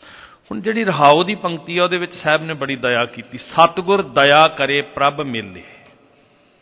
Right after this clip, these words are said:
ਜਿਹੜੀ ਮੈਂ ਅਰਜ਼ ਕਰ ਰਿਹਾ ਸੀ ਵੀ ਵਿਰਾਗ ਦਾ ਤੇ ਉਲੇਖ ਕੀਤਾ ਹੀ ਕੀਤਾ ਨਾ।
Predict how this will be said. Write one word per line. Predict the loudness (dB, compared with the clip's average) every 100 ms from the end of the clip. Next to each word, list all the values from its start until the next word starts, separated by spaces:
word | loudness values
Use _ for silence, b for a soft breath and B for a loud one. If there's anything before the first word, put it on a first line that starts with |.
| _ _ _ _ _ _ -16
ਜਿਹੜੀ | -10
ਮੈਂ | -6 -4
ਅਰਜ਼ | -6
ਕਰ | -8 -8
ਰਿਹਾ | -8 -10
ਸੀ | -10 -10 -10 B B B B -4
ਵੀ | 2
ਵਿਰਾਗ | 4 6 8 6 4
ਦਾ | 4
ਤੇ | 4 2 -4
ਉਲੇਖ | -4 -2 0 0 -2
ਕੀਤਾ | -6 -8 0 2
ਹੀ | 2
ਕੀਤਾ | -2 0 0
ਨਾ। | 2 0 0